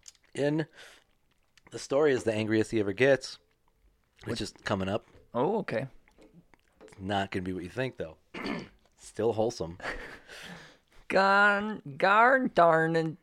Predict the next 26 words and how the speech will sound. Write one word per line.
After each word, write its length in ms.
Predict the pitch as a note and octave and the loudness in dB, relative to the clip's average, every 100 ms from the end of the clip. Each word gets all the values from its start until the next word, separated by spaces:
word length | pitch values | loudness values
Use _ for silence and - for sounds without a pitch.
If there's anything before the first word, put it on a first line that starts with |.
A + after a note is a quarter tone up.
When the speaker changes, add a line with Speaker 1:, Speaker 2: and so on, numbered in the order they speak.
| - | -4
Speaker 2:
the 180 | D3+ C#3+ _ _ _ _ - | -4 -4 _ _ _ _ -10
Speaker 1:
He 100 | A2 | -8
stubbed 300 | - B2+ A#2+ | 4 4 4
his 120 | A2 | -2
toe. 300 | A#2+ G2+ F2+ - _ _ - _ - - | 4 4 4 -4 _ _ -20 _ -6 4
Speaker 2:
Oh, 100 | F3+ | 6
Speaker 1:
He 40 | |
went, 140 | A#2+ A#3 | 6 6
Speaker 2:
really? 300 | D3+ F#3+ F#3+ | 4 2 4
Speaker 1:
"Oh, 340 | C4+ C#4 A#3 | 12 12 12
mercy." 580 | E3 F3 G#3 G3+ F#3+ F#3+ - | 8 8 10 10 4 0 0
No. 260 | F#2+ F#2+ - | 0 0 -2
Speaker 2:
<laughs> 40 | - G5 - F#4+ - - - - - - | -4 -4 -2 0 0 -4 -18 -16 -16 -2
That 160 | G2+ | 2
was 140 | A#2 C3 | 2 0
it? 80 | D#3+ | -4
Speaker 1:
It's 120 | - | -4
Speaker 2:
That 120 | - A#2 | -2 0
Speaker 1:
actually 140 | A#2 | 2
Speaker 2:
was 80 | G#2+ | 0
Speaker 1:
a 40 | |
little 120 | F#2+ G2 | -2 -4
bit 40 | |
more 140 | G2 | -4
than 100 | F#2 | -4
that. 160 | G2 | -6